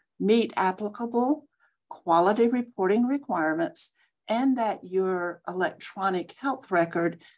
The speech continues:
has been approved by C M S. So just keep in mind, if you believe that you are not, uh, um, receiving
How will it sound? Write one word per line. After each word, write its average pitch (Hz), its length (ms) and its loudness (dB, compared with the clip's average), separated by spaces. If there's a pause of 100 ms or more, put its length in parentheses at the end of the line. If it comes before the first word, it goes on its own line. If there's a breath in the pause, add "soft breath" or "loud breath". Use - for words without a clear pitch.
(120 soft breath)
has 185 300 4
been 180 220 0
approved 175 800 2
by 160 180 -2
C 170 300 0
M 151 140 0
S. - 360 0 (260 loud breath)
So 175 300 -2
just 208 280 -4
keep 226 200 -6
in 302 120 4
mind, 180 400 0 (480)
if 196 160 -2
you 190 80 -4
believe 190 380 2
that - 180 -4
you 175 240 -6
are 156 100 -4
not, 180 520 0
uh, 196 80 -2 (400)
um, 156 400 -2 (880)
receiving 202 720 4